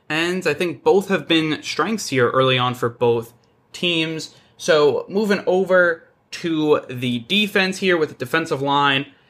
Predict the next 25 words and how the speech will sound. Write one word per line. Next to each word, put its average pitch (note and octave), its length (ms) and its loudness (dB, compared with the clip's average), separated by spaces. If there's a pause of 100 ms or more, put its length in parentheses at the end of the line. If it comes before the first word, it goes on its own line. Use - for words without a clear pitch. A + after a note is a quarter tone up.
(160)
and C#3+ 460 0
both C4+ 200 4
defensive A3+ 320 0
lines F3+ 240 2
just B2 100 -4
haven't C#3 240 0
been A#2+ 120 -2
good C#3 140 2
early B2 240 2
<laughs> - 0 -
this B2+ 200 -6
season. B2+ 280 0
I C3 80 -4
think F#3 160 -8
the C#3+ 80 -12
Saints F#3 220 -4
have E3 100 -4
been E3 100 -4
good D3+ 340 -2
in C#3 460 -4
the B2 600 -4 (220)
rushing F3+ 400 2
defense G3+ 440 0
realm G#3+ 300 0
here, A3 340 -4